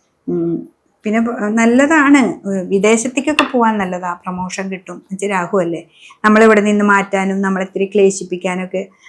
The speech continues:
ആള് കൊടുത്ത് വിടുന്നതാണ് പുറത്തേക്ക്. പക്ഷെ അവിടെ കൊണ്ട് നമുക്ക് നല്ലതാണ് ഉണ്ടാവുക. ആ വ്യാ-,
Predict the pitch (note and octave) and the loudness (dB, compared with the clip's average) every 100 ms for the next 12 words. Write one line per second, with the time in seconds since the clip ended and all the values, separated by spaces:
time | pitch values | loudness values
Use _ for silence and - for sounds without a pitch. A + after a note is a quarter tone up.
0 | - F#3+ F#3 F#3+ - G#3+ G3 G3 G#3+ G#3+ | -10 0 2 0 0 0 2 2 2 4
1 | G3+ G3+ A3 A3+ G3 D#3+ F3+ F3+ - E3 | 4 4 4 4 4 0 -4 -6 -8 -8
2 | - - - A3 A#3+ A#3 A#3 A#3+ B3 A#3 | -10 -12 -10 0 0 2 0 2 2 0
3 | A#3 A#3 G#3 G3+ G3+ F#3 F3 E3+ D#3 C3+ | -2 -2 -2 -2 -2 -6 -8 -12 -20 -20
4 | _ _ _ _ _ F#3+ G3 G3 F#3 G3+ | _ _ _ _ _ 0 2 0 0 0
5 | F#3 F3+ - | 0 -2 -8